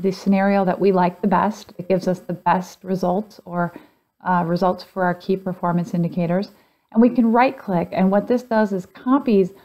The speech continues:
all of these input values back to the model. So if we click back on the model and look on our model properties, we can see that the values have now been copied here.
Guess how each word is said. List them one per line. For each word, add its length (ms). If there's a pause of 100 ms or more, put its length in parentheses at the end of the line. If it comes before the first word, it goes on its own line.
(220)
all 200
of 140
these 240 (120)
input 400
values 640
back 440
to 260
the 80
model. 540 (500)
So 100
if 80
we 80
click 320
back 260
on 100
the 100
model 540
and 200
look 200
on 100
our 120
model 280
properties, 840 (300)
we 140
can 160
see 300
that 220
the 120
values 540
have 180
now 180
been 220
copied 440
here. 480